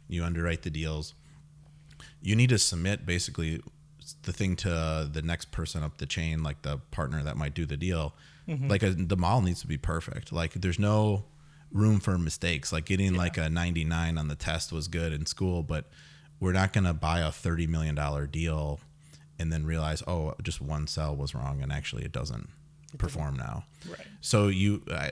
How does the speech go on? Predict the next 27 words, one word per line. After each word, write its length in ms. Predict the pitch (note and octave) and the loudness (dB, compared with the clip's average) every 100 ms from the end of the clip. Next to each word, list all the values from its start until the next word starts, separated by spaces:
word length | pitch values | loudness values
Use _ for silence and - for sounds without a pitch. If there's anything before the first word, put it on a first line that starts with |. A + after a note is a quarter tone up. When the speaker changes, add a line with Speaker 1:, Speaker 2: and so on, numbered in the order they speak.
| - | -6
Speaker 1:
they 280 | F2 G#2 A#2 | -2 6 8
explain 380 | B2+ - A#2+ A#2 | 6 6 4 6
that 140 | G2+ | 6
really 220 | F2+ G#2+ | 4 4
well, 500 | G#2+ F2+ F2 F2 F2+ - | 4 2 4 4 2 0
and 100 | F2 | -2
you 80 | E2 | 0
sort 220 | G2+ F#2 | 0 2
of 100 | D#2+ | 2
realize 340 | F2 F2 - | 2 2 0
once 240 | E2 E2 G#2 | -4 -2 0
you're, 420 | G2+ G#2 F#2 - | 2 2 0 0
um, 460 | E2 D#2+ D#2 D2 - - - _ _ _ - - - - - G2 | 0 0 0 -2 -6 -20 -20 _ _ _ -20 -20 -20 -20 -6 0
out 160 | F#2+ | 2
in 100 | F#2+ | 4
the 100 | F2 | 2
real 300 | D#2 E2+ F2 | 2 2 2
world, 300 | D#2+ D#2 D2+ | 2 0 0
this 160 | E2 - | -2 0
isn't 320 | E2 E2+ D#2+ | 0 0 2
like 300 | D#2 D#2 - | 0 -2 -4
school 500 | - - G2+ F2 E2+ | -6 -4 0 0 2
anymore. 500 | E2 D#2 D#2 D2+ D2+ | 2 0 0 0 -2
In 160 | D#2+ D#2 | -2 0
a 60 | |
lot 220 | D#2+ F2+ | 2 4
of 100 | F#2 | 2